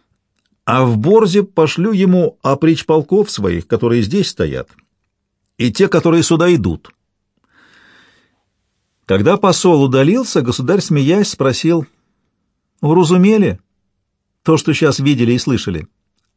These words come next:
«Уразумели, государь!» — с гордостью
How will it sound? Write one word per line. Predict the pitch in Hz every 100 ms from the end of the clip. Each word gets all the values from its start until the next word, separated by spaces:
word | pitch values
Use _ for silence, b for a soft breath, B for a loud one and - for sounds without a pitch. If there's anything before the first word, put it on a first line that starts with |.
| _ _ _ _ _ _ -
«Уразумели, | 92 104 120 123 147 175 175 110 90
государь!» — | 107 143 147 170 143 92
с | 80
гордостью | 104 151 107 104 - 98